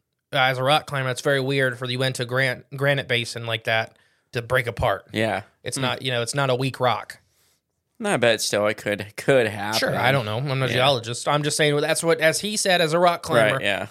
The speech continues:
Speaker 1: what he felt.
Speaker 2: What, is he insinuating that th-, there was, like, a figure? Let's just say it was Bigfoot for this case, but going like, "Sha-na-na-na-na-na-na," with his mind power and n-, made the rock slide from him.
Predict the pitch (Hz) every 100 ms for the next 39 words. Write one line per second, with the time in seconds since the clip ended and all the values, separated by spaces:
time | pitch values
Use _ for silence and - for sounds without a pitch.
0 | - 147 - 156 143 - 120 - - -
1 | - 131 110 104 123 113 107 120 113 113
2 | 117 120 104 - - 110 104 98 98 98
3 | - _ - 95 - 110 107 110 110 113
4 | - 127 135 123 - 110 78 101 - 92
5 | - 90 82 92 95 - 95 98 - _
6 | _ _ _ _ - 69 95 87 87 -
7 | - 117 104 98 98 95 98 95 101 95
8 | 101 104 - 104 104 110 104 107 104 101
9 | - _ _ 113 - - _ 120 113 117
10 | 104 101 101 - 107 104 104 107 117 113
11 | 117